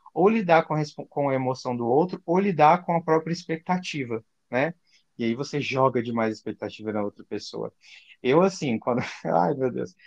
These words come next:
quando eu era, vou me expor aqui de graça. É, <laughs> quando eu era novinho, novinho, de dezoito anos, ah, novinho, né? E foi quando me tiraram do armário, né?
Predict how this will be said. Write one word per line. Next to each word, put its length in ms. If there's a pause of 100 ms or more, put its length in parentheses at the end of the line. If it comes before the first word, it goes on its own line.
(120)
quando 180
eu 100
era, 160
vou 100
me 60
expor 240
aqui 120
de 80
graça. 380 (460)
É, 800
<laughs> 60
quando 220
eu 100
era 840 (160)
novinho, 680 (340)
novinho, 440
de 200
dezoito 340
anos, 380
ah, 140
novinho, 360
né? 160 (480)
E 100
foi 200
quando 340
me 100
tiraram 380
do 80
armário, 440
né? 200